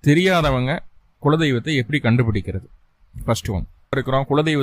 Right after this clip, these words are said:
சாபத்துக்கு ஆளாயிருக்கோம் அப்படின்னா, அதுக்குண்டான அறிகுறிகள் என்னன்னு தெரிஞ்சுக்கோங்க. பூர்வீக இடத்துல வசிக்க விடாது. அது மீறி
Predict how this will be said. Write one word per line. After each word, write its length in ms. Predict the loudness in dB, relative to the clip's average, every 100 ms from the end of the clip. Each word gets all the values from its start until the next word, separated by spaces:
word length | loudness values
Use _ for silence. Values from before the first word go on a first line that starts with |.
| 2
சாபத்துக்கு 400 | 2 2 0 2
ஆளாயிருக்கோம் 520 | 2 2 0 -2 -2
அப்படின்னா, 480 | -2 0 2 0 -6 -18 -20 -20 -16 -4
அதுக்குண்டான 320 | -2 2 2
அறிகுறிகள் 600 | 2 2 0 0 0 0
என்னன்னு 120 | -2
தெரிஞ்சுக்கோங்க. 840 | -2 -2 0 -2 0 0 2 0 0
பூர்வீக 320 | 0 0 2
இடத்துல 400 | 2 0 0 2
வசிக்க 340 | 2 0 2 2
விடாது. 360 | 4 2 0 -8 _ _ _ _ _ _ _ _ _ _ _
அது 200 | 4 4
மீறி 580 | 2 0 0 0 -2